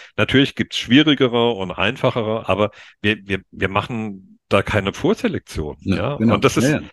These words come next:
Speaker 1: das ist das Geniale. Und wenn das die Golfplätze, wenn ich das, ähm, vielleicht noch dazu sagen darf, wenn wir irgendwann mal die Golfclubs davon überzeugen können, was für ein großartiger Mehrwert
Speaker 2: Mhm.
Speaker 1: das ist, dass sie sagen, okay, und, ähm, da möchte ich in dem Zusammenhang nämlich jetzt gerade mal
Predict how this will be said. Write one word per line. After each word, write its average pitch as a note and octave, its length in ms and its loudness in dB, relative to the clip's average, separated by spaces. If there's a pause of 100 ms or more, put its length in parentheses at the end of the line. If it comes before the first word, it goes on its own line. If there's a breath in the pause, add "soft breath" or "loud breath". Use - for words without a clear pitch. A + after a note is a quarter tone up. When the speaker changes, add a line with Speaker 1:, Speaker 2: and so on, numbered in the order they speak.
(140)
Speaker 1:
das C#3+ 140 -2
ist E3+ 160 -4
das D#3 80 -4
Geniale. D3+ 420 0
Und A2 160 -2
wenn G#2+ 120 2
das G2+ 120 -6
die F#2 100 -4
Golfplätze, - 640 0
wenn F2 80 -8
ich E2+ 60 -12
das, - 300 -6
ähm, F2+ 460 -8
vielleicht F#2+ 340 -6
noch E2+ 100 -8
dazu A#2+ 340 -6
sagen E2+ 300 2
darf, F#2 200 -12 (640 loud breath)
wenn A#2 160 0
wir G#2+ 220 4
irgendwann D3+ 580 4
mal F#2 160 0
die F#2 80 -6
Golfclubs - 1000 0
davon G#2 280 -2
überzeugen A2+ 540 -4
können, F2+ 260 -6
was F2+ 140 -4
für - 80 -4
ein F#2 160 -8 (220)
großartiger B2+ 640 2
Mehrwert F#2+ 640 -2 (360)
Speaker 2:
Mhm. B2 440 0
Speaker 1:
das G2 160 0
ist, - 240 -10
dass F#2+ 100 -2
sie F2 100 -2
sagen, G#2 380 2
okay, G#2 300 2
und, G#2+ 420 -6
ähm, G2+ 460 0 (100)
da G2+ 120 2
möchte A2+ 220 -2
ich G#2+ 100 -6
in G#2 120 -8
dem A#2 200 2
Zusammenhang F#2+ 680 -2
nämlich G2 260 -10
jetzt - 160 -4
gerade G2 240 0
mal G2+ 280 2